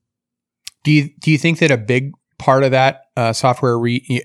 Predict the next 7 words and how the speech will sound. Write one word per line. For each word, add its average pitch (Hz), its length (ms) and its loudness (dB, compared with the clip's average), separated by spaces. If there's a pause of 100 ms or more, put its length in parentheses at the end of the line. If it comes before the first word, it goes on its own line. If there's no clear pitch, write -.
age 135 200 0
of 131 100 0
software 123 500 -2
reuse 120 520 -2
has 113 220 -6
been 113 380 -4 (520)
the, 113 360 -2